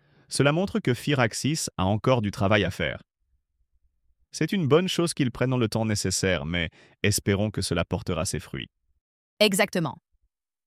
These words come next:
Speaker 2: Bon, pour résumer, on a des idées ambitieuses sur les civilisations spatiales, Firaxis qui embauche des talents de la communauté, et des mises à jour qui tâtonnent encore. Tu penses qu'on peut espérer un jour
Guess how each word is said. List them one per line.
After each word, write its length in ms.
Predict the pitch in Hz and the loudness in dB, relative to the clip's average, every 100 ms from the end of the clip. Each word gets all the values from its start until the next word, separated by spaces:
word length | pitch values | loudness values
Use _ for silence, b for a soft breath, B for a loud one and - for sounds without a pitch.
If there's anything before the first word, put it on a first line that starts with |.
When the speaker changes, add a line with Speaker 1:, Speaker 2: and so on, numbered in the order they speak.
| _ _ _ _ _ | _ _ _ _ _
Speaker 2:
Bon, 260 | 175 190 160 | 4 4 4
pour 180 | 214 202 | 2 2
résumer, 460 | 196 220 226 277 190 | 2 2 2 0 0
on 120 | 190 | 2
a 120 | 190 | 2
des 180 | 190 175 | 2 2
idées 160 | 175 - | 0 2
ambitieuses 640 | 233 269 240 - 254 247 | 0 2 0 0 0 0
sur 160 | 202 180 | -4 -4
les 100 | 165 | -2
civilisations 640 | - 208 214 208 185 190 | -2 0 0 2 0 -2
spatiales, 600 | - 170 - 160 156 196 233 _ _ _ _ | -2 -2 -2 -2 -2 -4 -8 _ _ _ _
Firaxis 760 | - 254 262 254 - - 277 - | -4 0 4 2 2 -2 -2 -2
qui 180 | - 202 - | -4 -4 2
embauche 400 | 196 185 202 185 | 2 2 0 0
des 120 | 175 | -2
talents 300 | - 185 202 | 2 2 2
de 80 | 170 | 0
la 140 | 151 | 0
communauté, 640 | - 185 175 156 - 175 - _ _ _ _ | 0 0 0 -2 -4 -6 -8 _ _ _ _
et 100 | 208 | 0
des 140 | 196 190 | 2 2
mises 240 | 233 208 | 2 2
à 80 | 214 | 2
jour 320 | 190 220 233 | 2 0 0
qui 160 | - 185 | -4 -2
tâtonnent 320 | 214 254 247 | 2 2 2
encore. 500 | 170 160 147 123 - _ _ _ _ _ _ _ _ _ _ _ | 0 0 -2 -2 -10 _ _ _ _ _ _ _ _ _ _ _
Tu 140 | 240 | -2
penses 260 | - 311 - | 2 2 2
qu'on 160 | 214 185 | -2 0
peut 180 | 196 - | 0 0
espérer 480 | 202 - 196 185 - | -2 0 0 0 0
un 140 | 190 | 0
jour 340 | 180 214 226 | 0 0 0